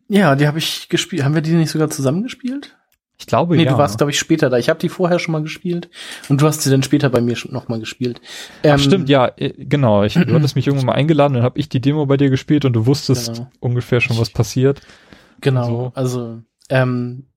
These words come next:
Speaker 1: ja, ich hab mir die damals auch direkt runtergeladen. Auf der PlayStation war das dann ja noch. Ähm, und ja, hab mich da so durchgegruselt. Vor allem in der Demo passiert ja,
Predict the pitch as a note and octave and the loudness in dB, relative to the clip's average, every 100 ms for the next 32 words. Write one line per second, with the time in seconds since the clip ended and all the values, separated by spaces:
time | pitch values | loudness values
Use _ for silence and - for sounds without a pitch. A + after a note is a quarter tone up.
0 | - D3+ C3+ C#3 D3+ C3+ C#3 C#3 C3+ C#3 | 0 2 2 -4 -4 0 0 0 -2 -6
1 | - C3+ C3+ - D3+ D#3+ D#3 D3+ D#3+ D#3+ | -8 -8 -8 -8 -6 -4 -4 -4 -6 -10
2 | C3+ - D3+ C#3+ D3 - D#3 D#3 D#3+ E3 | -14 -8 -6 -6 -10 -6 -4 -4 -8 -6
3 | D#3 D3+ D#3 D3+ D3+ D3+ _ _ - - | -6 -6 -4 -4 -4 -6 _ _ -20 -20
4 | - - - - - - - - _ _ | -20 -20 -20 -18 -16 -16 -20 -20 _ _
5 | _ E3+ D3+ D3 C#3+ C#3 C3+ C3 A2+ - | _ 2 4 6 4 4 4 2 -2 -16
6 | - - - - _ _ _ _ - D#3 | -20 -20 -20 -20 _ _ _ _ -12 0
7 | C3+ C3 - - F3+ - - - A#2+ B2 | 2 2 -2 -6 -8 -20 -14 0 2 2
8 | B2 A#2+ - B2+ B2 B2 A#2+ A#2 _ - | -2 -6 -2 0 2 -2 -2 -8 _ -4
9 | C3 C3 A#2 A2 A2+ A2 A2 A2 - C3+ | -4 -4 -10 -10 -8 -4 -4 -6 -2 2
10 | B2+ C3+ C3+ C3 B2 C#3 C#3+ C#3+ C3+ C#3+ | 4 4 4 4 4 4 4 0 -2 -2
11 | C3+ A#2+ A#2+ | 0 0 0